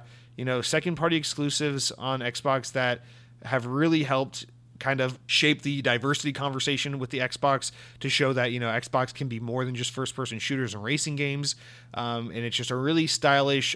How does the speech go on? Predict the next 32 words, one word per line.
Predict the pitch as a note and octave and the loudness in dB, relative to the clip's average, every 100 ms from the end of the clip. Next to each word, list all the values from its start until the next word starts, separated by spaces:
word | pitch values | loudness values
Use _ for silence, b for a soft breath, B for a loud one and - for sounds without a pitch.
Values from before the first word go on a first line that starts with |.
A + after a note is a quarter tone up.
| - | -2
awesome | A#2 A#2+ - C3 B2 A#2+ A2+ | -2 -2 -4 -4 -4 -6 -6
Metroidvania | B2 - B2+ B2+ B2+ B2 | -6 -4 -2 -2 -2 -4
game | B2+ | -4
that | A#2 | -6
people | C3 A#2 | -8 -6
seem | C#3 | -4
to | B2 | -4
be | A2 | -4
really | A#2 D#3+ D#3 | -2 0 0
into. | D3 - C#3+ C#3 B B B | -2 -2 -2 -4 B B B
That's | A#2 - | -4 -2
still | E3 E3 | 2 2
really | D#3+ D3 | 4 4
high | C3+ | 6
on | C#3 C3 | 4 4
my | B2+ | 0
list | B2+ A#2+ | 0 0
of, | C3+ A#2+ | -2 0
I'm | A#2+ | -2
sorry, | A2+ C3 B2 A#2+ | -2 0 2 2
I | |
know | A#2 A#2 | 0 -2
I | |
haven't | A2+ A2+ | -2 -4
played | G#2+ B2 | -4 -4
them | A#2 | -2
yet. | A2+ A#2 A2+ - | -2 -2 -4 -6
I'll | A2 | -6
get | A2 A#2 | -4 -2
around | A#2 A#2+ | -2 -2
to | B2 A#2+ | -2 0
it. | A#2+ | 0